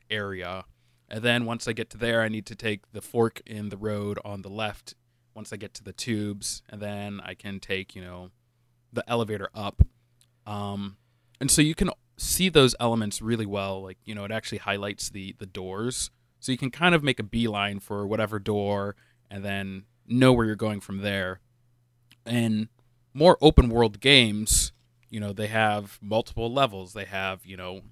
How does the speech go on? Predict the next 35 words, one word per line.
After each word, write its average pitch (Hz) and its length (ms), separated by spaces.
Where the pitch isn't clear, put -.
not 135 220
just - 220
a 113 40
left 104 280
and 101 80
a 92 60
right, 101 400
but 107 520
you 110 920
have, 110 260
you 104 100
know, 101 100
all 113 240
those 107 220
degrees 107 460
of 104 80
direction 98 400
in 95 80
between. 95 600
Um, 98 480
so 120 440
it 127 120
might 175 220
be 190 140
a 175 40
product 147 420
of 107 200
the 107 80
design 104 460
why, 95 360
you 101 100
know, 98 120
the, 92 120
the 92 120
map, 98 340